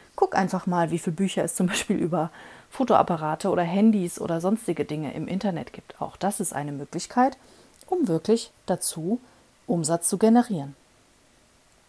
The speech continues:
Du kannst dich durch ein Buch auch wunderbar als Speaker etablieren. Denn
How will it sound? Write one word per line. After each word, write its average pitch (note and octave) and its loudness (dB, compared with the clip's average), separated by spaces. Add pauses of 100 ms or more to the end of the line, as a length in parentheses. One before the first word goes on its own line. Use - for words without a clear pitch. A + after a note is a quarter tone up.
(1600)
Du - -4
kannst G#3 0
dich G#3 -2
durch G3+ 2
ein F3 -4
Buch G#3+ 2
auch - -8
wunderbar F#3 2
als - 0
Speaker C#4 2
etablieren. D#3+ -4 (760)
Denn G#3 6